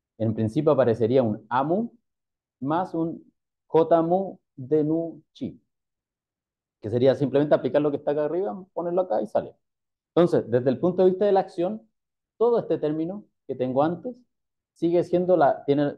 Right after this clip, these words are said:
tiene, tiene la misma forma que antes, solamente que tengo esta pequeña variación extra que viene del, de chi, de la derivada de chi, de la transformación de gauge. Entonces, ¿qué es lo importante acá?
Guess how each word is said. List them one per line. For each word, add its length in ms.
tiene, 380
tiene 220
la 100
misma 300
forma 340
que 80
antes, 400
solamente 640
que 260
tengo 220
esta 180
pequeña 300
variación 480
extra 320
que 100
viene 220
del, 260
de 100
chi, 260
de 100
la 80
derivada 420
de 120
chi, 200
de 80
la 80
transformación 480
de 100
gauge. 300
Entonces, 520
¿qué 80
es 40
lo 80
importante 480
acá? 440